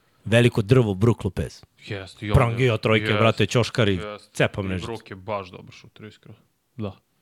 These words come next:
Speaker 2: Al nema puno. Stvarno nema.
Speaker 1: Bugi.
Speaker 2: Pa Bugi, da.
Speaker 1: Ali
Speaker 2: bet-
Speaker 1: mala, kratka karijera.
Speaker 2: Pa kratko
Speaker 1: Kratka
Speaker 2: jeste
Speaker 1: karijera.
Speaker 2: i on je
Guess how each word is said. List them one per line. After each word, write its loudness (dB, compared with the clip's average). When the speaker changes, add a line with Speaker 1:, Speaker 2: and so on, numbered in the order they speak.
Speaker 2:
Al -6
nema 0
puno. -12
Stvarno -14
nema. -10
Speaker 1:
Bugi. 2
Speaker 2:
Pa 4
Bugi, -2
da. 4
Speaker 1:
Ali 4
Speaker 2:
bet- 2
Speaker 1:
mala, 4
kratka -6
karijera. -6
Speaker 2:
Pa 0
kratko -14
Speaker 1:
Kratka -4
Speaker 2:
jeste -4
Speaker 1:
karijera. -8
Speaker 2:
i -10
on -12
je -14